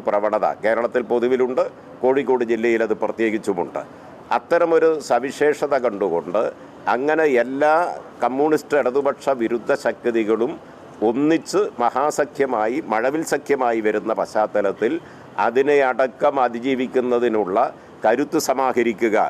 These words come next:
ബഹുജന പിന്തുണയാർജിക്കുക എന്നുള്ളതാണ് ഞങ്ങളുടെ മുമ്പിലുള്ള ഏറ്റവും ഒന്നാമത്തതും പ്രാധാന്യമർഹിക്കുന്നതുമായ ചുമതല. ആ സമ്മേ-, ഈ സമ്മേളനം ആ ചുമതല ഭംഗിയായി ഏറ്റെടുത്ത് നിറവേറ്റും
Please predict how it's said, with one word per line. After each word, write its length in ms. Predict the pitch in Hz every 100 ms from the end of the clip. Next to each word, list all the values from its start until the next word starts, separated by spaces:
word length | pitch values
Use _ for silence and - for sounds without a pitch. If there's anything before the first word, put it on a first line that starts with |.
| - - 104
ബഹുജന 320 | 127 131 135 120
പിന്തുണയാർജിക്കുക 840 | 120 131 127 113 110 113 104 110 95 - 120
എന്നുള്ളതാണ് 600 | 123 127 123 110 95 107 - - - - 101
ഞങ്ങളുടെ 480 | 110 127 151 147 143
മുമ്പിലുള്ള 500 | 139 123 123 110 101 113 139 - - - 107
ഏറ്റവും 400 | 127 139 147 151 156 117
ഒന്നാമത്തതും 760 | 113 127 139 143 123 131 135 175 -
പ്രാധാന്യമർഹിക്കുന്നതുമായ 1300 | 113 127 135 151 160 151 135 127 127 123 113 107 98 92
ചുമതല. 340 | 87 87 98 139 - - - 95
ആ 40 | 127 143 -
സമ്മേ-, 360 | 123 131 131 123 120 127
ഈ 20 | 135 131
സമ്മേളനം 500 | 120 123 117 123 175 - 117
ആ 20 | 143 131
ചുമതല 340 | 113 110 117 156 - - - 92
ഭംഗിയായി 540 | 110 127 147 160 156 151
ഏറ്റെടുത്ത് 480 | 120 120 120 120 143 143 -
നിറവേറ്റും 580 | 110 117 127 131 123 139